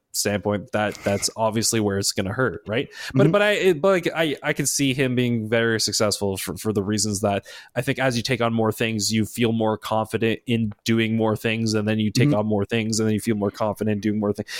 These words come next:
Speaker 1: And, like, and ideally as a teacher, like, that's what you want your kids, you know, or to have some of that, right?
Speaker 2: Mm-hmm.
Speaker 1: Um, but I think from a relationship perspective, well, if, I don't think he would like,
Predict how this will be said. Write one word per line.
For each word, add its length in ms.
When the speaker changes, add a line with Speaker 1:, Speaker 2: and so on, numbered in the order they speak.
Speaker 1:
And, 100
like, 220
and 100
ideally 400
as 120
a 40
teacher, 280
like, 140
that's 160
what 100
you 100
want 160
your 80
kids, 460
you 80
know, 120
or 160
to 100
have 200
some 280
of 100
that, 200
right? 180
Speaker 2:
Mm-hmm. 520
Speaker 1:
Um, 640
but 320
I 80
think 160
from 100
a 40
relationship 380
perspective, 640
well, 300
if, 360
I 80
don't 160
think 160
he 140
would 120
like, 560